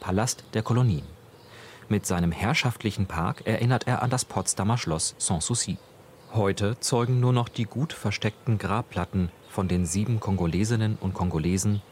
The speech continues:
die in Tervuren lange in einem Menschenzoo leben mussten.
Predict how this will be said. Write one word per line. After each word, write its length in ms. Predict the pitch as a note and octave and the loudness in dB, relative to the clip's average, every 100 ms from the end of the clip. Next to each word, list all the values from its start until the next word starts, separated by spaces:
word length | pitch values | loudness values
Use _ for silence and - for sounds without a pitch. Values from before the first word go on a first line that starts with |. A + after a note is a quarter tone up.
| - - - | -20 -12 -4
die 220 | F2 - | -2 -2
in 160 | E2+ | -4
Tervuren 600 | D#2+ E2 E2 B2+ G#2 A#2 D3 | -2 -2 0 0 2 0 0
lange 400 | G#2 F#2 E2+ D#2+ E2 _ | 0 2 2 -2 -6 _
in 180 | - F#2+ | 0 0
einem 380 | E2+ E2+ D#2 D#2+ | 0 -2 -2 -2
Menschenzoo 680 | G2 G#2+ - D#2 - D2 - - | 0 0 -2 -2 -4 -4 -8 -4
leben 240 | D#2+ D2+ | -2 -2
mussten. 560 | C#2+ D2 - - - | -4 -6 -6 -6 -8